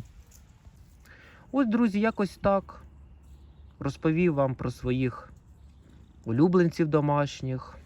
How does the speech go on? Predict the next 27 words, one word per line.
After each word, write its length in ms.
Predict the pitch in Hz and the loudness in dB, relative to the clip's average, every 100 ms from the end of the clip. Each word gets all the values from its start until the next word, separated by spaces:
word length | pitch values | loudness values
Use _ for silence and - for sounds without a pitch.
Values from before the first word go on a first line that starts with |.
| - | -12
Я 180 | 127 127 | 0 2
давно 240 | 123 123 139 | 4 2 2
хотів 280 | 202 208 | 0 -2
зробити 460 | 180 185 165 175 170 | 0 0 2 2 0
подібне 520 | - 165 156 151 160 | -2 0 0 2 2
відео. 480 | 151 156 143 147 143 - - - - - - - | 4 2 4 2 2 -4 -20 -20 -20 -20 -20 -18
В 40 | - | -6
першу 260 | 202 - | 0 2
чергу 320 | - 123 113 113 | 4 2 2 0
залишити 540 | 117 113 104 110 107 | 2 0 -2 -6 -6
собі. 500 | - 107 104 131 175 175 - - - - - - - - - - | -6 -4 2 4 4 0 -16 -20 -20 -20 -20 -20 -20 -20 -20 -10
От 300 | 143 143 - | -4 -4 -2
на 120 | 139 | -2
згадку 520 | 127 131 135 131 - 123 | 0 0 0 0 -2 -2
його. 420 | 127 120 127 131 - - - | -2 -2 -4 -4 -8 -20 -2
Сподіваюсь, 440 | 269 269 277 202 | 0 4 2 4
для 100 | 147 | 2
вас 240 | 170 180 | 2 2
воно, 220 | 147 123 117 117 - | -2 -6 -6 -10 -14
воно 480 | 123 120 127 139 | -10 -4 0 2
було 220 | 131 127 120 | 2 0 0
також 460 | 107 - 120 131 | -2 -4 -6 -6
цікавим. 720 | - 175 - 165 165 160 160 156 - - - - | -6 -6 -4 -2 0 -2 -4 -6 -16 -20 -20 -4
Дякую 440 | 135 160 147 120 | 0 2 2 0
усім 280 | 117 - 127 | 0 -2 -6
за 120 | 113 | -4
перегляд 600 | 104 107 117 151 185 180 | -6 -4 -4 -4 -4 -6